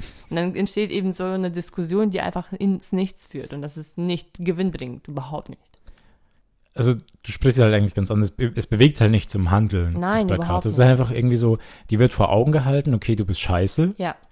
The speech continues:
Speaker 2: weil du verwendest Plastik. Ah, wie soll man sagen? Also eine gute Kampagne bewegt die Leute zum Handeln, sagen wir mal so.
Speaker 1: Ja.
Speaker 2: Aber da reicht halt nicht ein Plakat, du siehst es, du wirst damit konfrontiert, du,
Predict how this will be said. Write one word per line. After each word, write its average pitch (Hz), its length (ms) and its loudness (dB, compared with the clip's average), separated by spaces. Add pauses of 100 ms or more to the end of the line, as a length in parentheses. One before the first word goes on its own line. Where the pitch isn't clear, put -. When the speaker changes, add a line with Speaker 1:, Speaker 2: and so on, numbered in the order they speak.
(140)
Speaker 2:
weil 104 120 4
du 131 120 4
verwendest 113 420 2
Plastik. 101 600 -2 (840)
Ah, 123 260 0
wie 127 80 4
soll 120 140 2
man 117 80 2
sagen? 127 300 2 (260)
Also 123 220 2 (1040)
eine 123 180 2
gute 190 300 4
Kampagne 139 480 4
bewegt 113 440 2
die 104 60 0
Leute 98 240 2
zum 98 240 -2
Handeln, 82 320 -4 (240)
sagen 98 200 -2
wir 95 80 2
mal 92 100 0
so. 92 200 -4
Speaker 1:
Ja. 170 220 -8 (400)
Speaker 2:
Aber 113 140 4
da 113 140 8
reicht 123 340 6
halt 117 140 4
nicht 120 160 0
ein 104 80 2
Plakat, 110 480 2
du 104 60 0
siehst 127 440 -2
es, 151 200 0
du 110 120 -6
wirst 110 200 -2
damit 104 180 0
konfrontiert, 113 840 -2
du, 98 460 -6